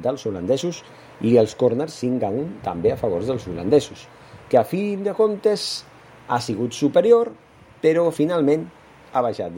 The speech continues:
la guàrdia en el pitjor moment, els últims vuit minuts del partit, en, en, on han perdut tota l'avantatge que tenien del zero dos, que els hi donava la classificació directa pel Mundial,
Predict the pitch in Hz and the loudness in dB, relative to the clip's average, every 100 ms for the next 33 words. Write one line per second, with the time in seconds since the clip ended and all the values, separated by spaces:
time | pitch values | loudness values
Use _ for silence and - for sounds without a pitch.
0 | 95 120 139 185 175 170 170 - - - | -2 0 0 0 -2 -6 -10 -18 -20 -20
1 | - - 127 139 - 110 139 113 120 104 | -16 -4 -2 0 -4 -2 -2 0 0 0
2 | - - - 101 95 135 127 127 127 - | -2 -14 -6 -6 -2 -2 0 0 0 -6
3 | - 123 185 151 127 143 - 151 143 107 | -8 4 4 6 2 0 -2 -8 -6 -4
4 | 151 151 - - - - 101 113 117 113 | -4 -6 -10 -20 -20 -8 -4 -2 -2 -4
5 | - 151 190 180 - 117 123 151 170 139 | -4 -4 -2 -4 -2 0 2 0 0 -2
6 | 120 151 170 - _ 226 220 202 190 185 | 0 0 -2 -6 _ -2 0 -4 -2 -2
7 | 139 165 - 160 139 117 131 131 131 - | -4 -4 -4 -2 0 2 2 2 -2 -16
8 | - - - - - 104 127 123 110 170 | -20 -20 -20 -18 -2 2 4 2 0 -2
9 | 139 147 156 - - - - - - 120 | 0 -2 -2 -8 -20 -20 -20 -20 -2 0
10 | 117 165 147 131 127 120 113 - 151 175 | 2 2 4 4 4 2 -2 -4 -4 -2
11 | 147 127 143 117 143 113 123 - 123 - | -4 -4 -4 -2 -2 -4 -6 -6 -6 0
12 | 151 143 151 147 110 | 0 0 0 2 0